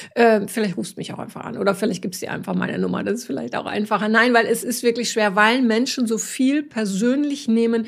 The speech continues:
gerade wenn's um ihre Tiere geht, wenn's um ihre Pferde geht. Und von daher ist es wirklich ein heißes Eisen, sag ich mal so.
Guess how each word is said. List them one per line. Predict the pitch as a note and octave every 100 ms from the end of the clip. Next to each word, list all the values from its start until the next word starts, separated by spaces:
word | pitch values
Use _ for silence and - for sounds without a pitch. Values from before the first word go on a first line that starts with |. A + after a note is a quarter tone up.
| - - -
gerade | G3+ G#3+ B3 B3+ G3+
wenn's | A#3+ C#4+
um | B3 A#3+
ihre | A3+ G#3+
Tiere | F3+ B3 A3+ G3
geht, | F#3+ G3+
wenn's | G#3 G#3+ A3
um | A#3+
ihre | - G3+ F#3
Pferde | - G3+ F#3+
geht. | F#3 F#3 F#3+ - - - -
Und | G#3+ G#3
von | G3+ G3+
daher | G#3+ G#3+ -
ist | G#3 A3
es | F3+
wirklich | G#3+ A3+ F#3+
ein | G3
heißes | A#3+ D4 D4+ B3+
Eisen, | A#3 B3 G3 G3+
sag | F3+ F#3
ich | F3
mal | F#3
so. | - -